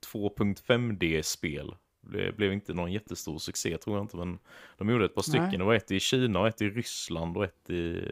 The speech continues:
Speaker 1: något mer. Så.
Speaker 2: Ja, det låter bekant. Eh, vi skulle haft vår, eh, Assassin's Creed-expert här.
Speaker 1: <laughs>
Speaker 2: Han har väl spelat
Speaker 1: Ja.
Speaker 2: alla, tror jag, så
Speaker 1: Ja, säkert.
Speaker 2: han vet nog.
Speaker 1: Mm.
Speaker 2: Men det låter rimligt. De hette ju massa olika grejer där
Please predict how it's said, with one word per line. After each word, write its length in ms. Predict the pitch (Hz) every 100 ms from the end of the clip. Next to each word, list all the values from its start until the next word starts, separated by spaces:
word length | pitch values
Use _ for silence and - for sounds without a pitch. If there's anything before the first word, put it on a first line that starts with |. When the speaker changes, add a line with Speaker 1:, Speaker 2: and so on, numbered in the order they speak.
| -
Speaker 1:
något 240 | 98 - -
mer. 120 | 92 _ _ - - - - - - _ _
Så. 140 | -
Speaker 2:
Ja, 240 | 160 214 196 - - - _ _
det 100 | 147
låter 400 | 165 151 117 147
bekant. 540 | 127 - 127 107 -
Eh, 100 | -
vi 80 | 143
skulle 240 | 139 170 165
haft 300 | 156 - -
vår, 300 | 131 127 131
eh, 400 | 131 131 131 120 123 -
Assassin's 460 | 156 - 131 135 -
Creed-expert 640 | 160 151 - - 120 -
här. 380 | 151 120 - 123
Speaker 1:
<laughs> 40 |
Speaker 2:
Han 120 | 143 135
har 60 |
väl 100 | 131
spelat 240 | 117 147 -
Speaker 1:
Ja. 60 | 139
Speaker 2:
alla, 380 | 139 127 98 - -
tror 200 | - 98
jag, 180 | 117
så 160 | - - 110 104
Speaker 1:
Ja, 300 | 95 95 101
säkert. 500 | - 92 - 98 - - - _
Speaker 2:
han 260 | 143 143
vet 240 | 147 123 -
nog. 300 | 117 107 - - - - -
Speaker 1:
Mm. 140 | - 139
Speaker 2:
Men 120 | 139
det 100 | 151
låter 400 | 165 143 - 143 _ -
rimligt. 420 | 147 160 120 -
De 140 | 135
hette 340 | 139 139 - 131
ju 160 | 139
massa 260 | 143 127 131
olika 200 | 120 113
grejer 200 | 127 117
där 200 | 104 -